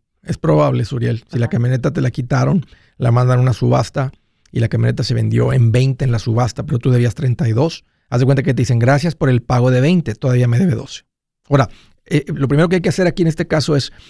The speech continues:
Speaker 1: decirles, "Denme los números de qué es lo que sucedió. ¿Cuánto debía cuando me repusieron la camioneta y en cuánto se vendió la camioneta en la subasta?" Porque quiero ver si
Speaker 2: Sí, debía diecisiete mil.
Speaker 1: Ok, tal vez están poniendo cuatro mil, cinco mil de gastos legales y les se me hace excesivo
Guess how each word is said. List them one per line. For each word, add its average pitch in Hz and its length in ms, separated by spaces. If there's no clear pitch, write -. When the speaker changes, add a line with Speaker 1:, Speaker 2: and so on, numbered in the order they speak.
Speaker 1:
decirles, 127 440
"Denme 151 320
los 160 160
números 160 380
de 139 80
qué 151 80
es 139 60
lo 143 80
que 117 80
sucedió. 107 260
¿Cuánto 156 340
debía 151 380
cuando 127 240
me 120 140
repusieron 120 440
la 139 60
camioneta 151 540
y 139 120
en 127 120
cuánto 156 260
se 151 60
vendió 131 160
la 131 80
camioneta 123 240
en 117 40
la 104 40
subasta?" - 400
Porque 127 160
quiero 143 180
ver 156 200
si 143 300
Speaker 2:
Sí, 220 100
debía 190 340
diecisiete 202 640
mil. 190 260
Speaker 1:
Ok, 139 180
tal 135 140
vez 151 80
están 156 160
poniendo 160 220
cuatro 131 320
mil, 151 320
cinco 139 320
mil 143 380
de 135 100
gastos 131 360
legales 135 440
y 135 40
les 120 120
se 117 80
me 123 80
hace 123 140
excesivo 170 760